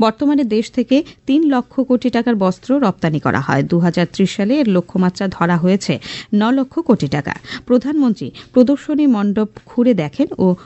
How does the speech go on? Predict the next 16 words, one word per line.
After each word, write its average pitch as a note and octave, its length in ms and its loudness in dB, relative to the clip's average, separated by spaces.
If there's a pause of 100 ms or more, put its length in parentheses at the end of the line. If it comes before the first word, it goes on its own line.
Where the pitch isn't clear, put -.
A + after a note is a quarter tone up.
(120)
প্রদর্শনকারীদের G#3+ 800 0
সাথে A#3+ 260 -2
কথা - 320 -2
বলেন। B2 200 -4 (760)
আগরতলা E4 480 0
রামঠাকুর C4+ 500 0
সংঘের A#3+ 340 2 (500)
ঊনষাটতম C#4 640 0
প্রতিষ্ঠা A#3 440 -2
দিবস A3 280 2
উপলক্ষে A3 380 0
গতকাল G3 440 0 (440)
স্বেচ্ছায় A3+ 480 0 (240)
রক্তদান B3+ 520 0
শিবিরের A#3 380 0
আয়োজন E3 340 0